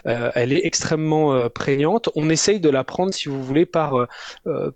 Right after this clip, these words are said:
par tous les, les, les leviers en même temps, euh, que ce soit au niveau institutionnel, que ce soit auprès des habitants. Et le numérique est à la fois un accompagnement pour plus de démocratie locale, mais aussi un sujet,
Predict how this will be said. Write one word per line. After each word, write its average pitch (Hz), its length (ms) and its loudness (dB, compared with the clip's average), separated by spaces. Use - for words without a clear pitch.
par - 220 -4
tous 202 160 -2
les, 135 640 4
les, 120 460 -2
les 131 180 -2
leviers 160 460 2
en 151 80 2
même 131 260 -2
temps, 185 300 -2
euh, 123 340 0
que 180 120 2
ce - 180 0
soit 165 440 4
au 143 80 2
niveau 135 240 -4
institutionnel, 135 800 -2
que 143 100 -6
ce 135 160 -6
soit 156 200 2
auprès 143 340 2
des 131 200 -2
habitants. 127 380 0
Et 139 120 0
le 143 140 -2
numérique 147 460 0
est 143 120 0
à 135 60 2
la 127 120 2
fois 151 380 0
un 175 100 2
accompagnement 151 800 0
pour - 220 -10
plus 143 240 -8
de 131 80 -4
démocratie 123 640 -4
locale, 175 340 0
mais 139 140 2
aussi 127 340 2
un 151 100 2
sujet, 156 640 0